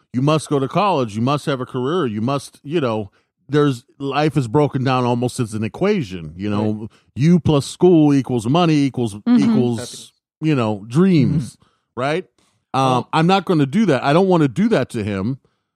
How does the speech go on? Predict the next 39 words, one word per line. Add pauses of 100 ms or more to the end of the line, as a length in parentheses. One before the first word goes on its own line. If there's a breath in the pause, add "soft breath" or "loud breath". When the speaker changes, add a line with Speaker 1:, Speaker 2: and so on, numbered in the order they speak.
(140)
Speaker 1:
but
I
also
feel
like,
and
I
fear
as
I
watch
him
get
older, (300)
he's
rather
rudderless.
He
can
be
a
bit
directionless.
He's
sixty,
almost
sixteen,
and
doesn't
really
know
what
the
fuck (120)
he
wants
Speaker 3:
Well,
Speaker 1:
to
do.